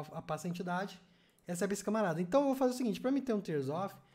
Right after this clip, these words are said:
eu tenho que passar essa entidade aqui no Valley, mas às vezes eu não, eu posso passar outras coisas. Então, só pra, é, um caráter,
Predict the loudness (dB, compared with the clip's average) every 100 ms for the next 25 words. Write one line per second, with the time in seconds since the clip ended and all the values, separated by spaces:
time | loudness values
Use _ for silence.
0 | _ _ -4 -4 0 0 0 0 0 -2
1 | -4 -4 -2 -2 -2 -4 -2 -2 0 0
2 | 0 -2 -2 -2 -2 0 0 0 0 -2
3 | 0 -2 -2 -2 -2 -2 -4 0 0 0
4 | -6 -4 -2 0 -2 -6 -12 -20 _ _
5 | _ _ _ _ _ _ -20 _ _ _
6 | _ _ _ _ _ _ _ -14 4 6
7 | 6 4 6 6 4 0 -8 -16 -6 -2
8 | 0 0 2 4 8 8 6 6 6 6
9 | 2